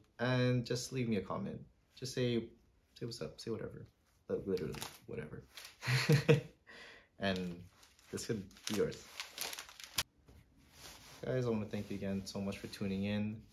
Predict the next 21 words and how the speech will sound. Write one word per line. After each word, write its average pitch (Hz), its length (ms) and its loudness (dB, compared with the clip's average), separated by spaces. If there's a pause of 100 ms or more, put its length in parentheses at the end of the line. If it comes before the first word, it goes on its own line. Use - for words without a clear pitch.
(500)
Um, 87 440 -2
it 107 100 2
is 98 80 -2
the 95 80 -10
holidays 92 600 0 (160)
coming 98 260 -2
up, 98 300 0 (160)
so - 160 -6
I - 20 0
just 92 140 -4
wanna 98 120 0
wish 95 220 0
everyone 95 560 2 (300)
a 82 180 -4
happy 110 300 -2
holidays. 98 600 0
Stay - 220 -2
safe. 98 500 -2 (720)
Um, 90 340 -4 (260)
have - 120 -2
fun, 107 280 4